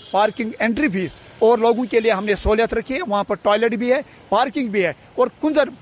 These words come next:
ٹاؤن ہال کے سامنے بھی ہم نے پارکنگ کے لیے بندوبست کیا ہے۔ میں، میں آپ کو کہنے جا رہا ہوں، کل ہماری ایس ڈی ایم، آ، گلمرگ، آ، یہاں پر ہم نے ٹاؤن ہال کنزر میں میٹنگ بلائی ہے، جس میں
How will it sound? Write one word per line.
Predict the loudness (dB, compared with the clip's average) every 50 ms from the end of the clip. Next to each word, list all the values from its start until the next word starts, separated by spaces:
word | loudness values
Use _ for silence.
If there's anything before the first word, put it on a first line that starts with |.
| -20 -20 -16 -2
ٹاؤن | 0 0 2 2 2
ہال | 2 0
کے | 0 -2 -4
سامنے | -4 -2 -2 0 0 0
بھی | -2 -2 -4
ہم | -4 -4
نے | -6 -8 -4 0
پارکنگ | 0 0 0 -2 -6 -10 -6
کے | -4 -2
لیے | 0 0 0 -2 -4 -12 -12 -4 -2
بندوبست | 0 0 0 -2 -4 -6 -6 -8
کیا | -10 -10 -10
ہے۔ | -12 -18 -20 -20 -20 -20 -20 -20 -20 -12 -4
میں، | -2 0 0
میں | 2 2
آپ | 4 2 2 2
کو | -2 -4 -2
کہنے | 0 0 2 2 2
جا | 2 4 2 4
رہا | 4
ہوں، | 2 0 0 -6 -10 -14 -20 -20 -20 -6 0
کل | 0 2 2
ہماری | 2 2 0 0 0 2
ایس | 2 2 2 2
ڈی | 2
ایم، | -2 -2 -2 -2 0
آ، | 2 4 4 4 2
گلمرگ، | 0 -2 -2 0 0 2 2 2 0 -2 -2 0
آ، | 2 2 4 4 2 2 0 -4 -12 -20 -20 -16 -4
یہاں | 0 0 2 2 2
پر | 2 2 2
ہم | 2 0 0
نے | 0 -2
ٹاؤن | 0 0 -2 0 2 2
ہال | 2 0 0 -2
کنزر | -2 0 0 0
میں | 2 2 0 0 -2 -4 -10 -18 -20 -12 -8
میٹنگ | -6 -4 0 0 0 2
بلائی | 2 2 2 4 2 0 0 -4
ہے، | -6 -8 -10 -16 -20 -20 -20 -20 -20 -20 -20 -8
جس | -6 -6 -4 -2
میں | 2 4 4